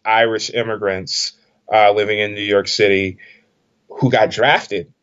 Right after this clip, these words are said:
you know, to fight in the army. And they're like, "Wait, I just got to America and I gotta go fight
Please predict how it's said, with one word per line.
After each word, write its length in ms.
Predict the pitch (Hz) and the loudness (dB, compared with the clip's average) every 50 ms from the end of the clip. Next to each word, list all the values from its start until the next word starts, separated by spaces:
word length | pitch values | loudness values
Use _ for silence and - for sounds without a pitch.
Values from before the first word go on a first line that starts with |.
| _ _ | _ _
you 160 | 117 113 110 | -8 -6 -4
know, 280 | 110 107 107 113 120 123 | -2 0 0 0 0 0
to 140 | 123 - 110 | -2 -6 -4
fight 240 | 101 117 113 113 113 | 0 2 2 2 2
in 80 | 110 107 | -2 -4
the 100 | 107 107 | -4 -2
army. 280 | 131 147 156 147 131 | 0 0 0 0 0
And 80 | 120 117 | -2 -2
they're 120 | 117 117 | -2 -2
like, 180 | 113 110 107 - | -2 -4 -2 0
"Wait, 180 | 135 143 - | 0 0 0
I 80 | 113 117 | 0 -2
just 200 | 113 117 107 - | -4 -4 -6 -4
got 220 | 117 113 123 123 - | -2 -2 -2 -2 -2
to 140 | - 123 123 | -4 -4 -2
America 460 | 123 131 131 131 127 127 127 - 131 | -2 0 0 0 0 0 -2 -2 -2
and 120 | 123 113 107 | -2 -2 -2
I 80 | 104 | -2
gotta 180 | 98 98 104 98 | -2 -2 -2 -4
go 140 | 104 104 98 | -4 -8 -4
fight 340 | - 120 117 110 107 - | 2 2 2 2 2 -2